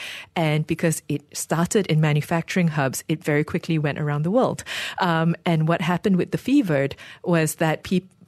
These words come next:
uh, which is what the people who have Shen fever were called, um, is that they turn into, I guess, what we would recognize as zombies, but they don't attack you, nor is human-to-human transmission possible. Instead, what they do, and this was the most compelling part of the book,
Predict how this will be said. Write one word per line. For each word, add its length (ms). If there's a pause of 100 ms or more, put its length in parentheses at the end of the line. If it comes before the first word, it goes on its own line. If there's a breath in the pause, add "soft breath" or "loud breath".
(180)
uh, 140
which 180
is 120
what 220
the 120
people 320
who 80
have 260
Shen 220
fever 300
were 100
called, 500
um, 240
is 160
that 180
they 100
turn 320
into, 680 (380 loud breath)
I 100
guess, 240
what 300
we 160
would 180
recognize 640
as 240
zombies, 560
but 160
they 100
don't 300
attack 460
you, 120
nor 460
is 160
human-to-human 680
transmission 520
possible. 560 (300 loud breath)
Instead, 400
what 160
they 140
do, 260
and 120
this 140
was 140
the 80
most 440
compelling 520
part 200
of 100
the 60
book, 280